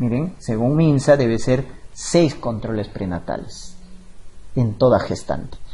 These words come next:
Si es adolescente, debe ser siete controles, si es adolescente. Y según la B M S, ocho controles en gestante de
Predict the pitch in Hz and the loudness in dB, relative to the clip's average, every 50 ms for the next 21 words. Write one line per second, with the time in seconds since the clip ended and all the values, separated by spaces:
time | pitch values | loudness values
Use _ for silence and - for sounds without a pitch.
0 | - - - - - 170 185 185 196 175 156 147 139 143 139 143 - 190 185 185 | -10 -10 -6 2 4 4 6 6 6 6 6 4 2 2 0 0 0 0 0 0
1 | 175 - 180 170 147 139 131 135 135 - 143 131 135 - - 156 151 147 - 151 | 0 0 0 2 2 4 2 2 2 0 -2 -2 -2 -2 2 2 2 4 4 0
2 | - - 131 135 139 135 117 101 - - - - - - - - - - - - | 0 2 0 2 2 2 0 0 -2 -6 -8 -10 -12 -14 -20 -20 -16 -14 -12 -10
3 | - - - - - 120 113 - - 127 123 135 135 143 143 143 - 131 110 - | -10 -12 -10 -4 0 0 0 4 4 4 4 4 4 4 4 2 2 -2 -2 -2
4 | - - - - - - - - - - - - - - - - - - - - | -4 -6 -8 -10 -10 -10 -10 -12 -16 -20 -20 -16 -16 -12 -12 -8 -8 -8 -8 -8
5 | - - - - - - - 165 147 - - 151 143 185 214 220 208 170 175 190 | -10 -10 -12 -12 -10 -2 4 4 4 6 6 4 6 6 6 8 8 6 6 4
6 | 190 185 175 185 190 185 - - 247 - - - - - - - - - - - | 2 2 2 2 0 -2 -2 -4 -4 -4 -6 -8 -12 -12 -12 -12 -12 -12 -10 -2
7 | - 147 160 170 165 165 - - 123 - - 107 101 95 98 - 107 - - - | 2 4 4 4 4 2 -2 -4 -4 -4 -2 -4 -4 -4 -4 -4 -6 -6 -6 -8
8 | - - - - - - - - - - - 127 113 104 - 117 110 - - 120 | -10 -12 -14 -14 -14 -14 -16 -16 -12 -4 -2 -2 -2 0 -2 -2 -2 0 0 0
9 | 107 110 117 107 101 98 95 | 0 2 0 -2 -2 -2 -6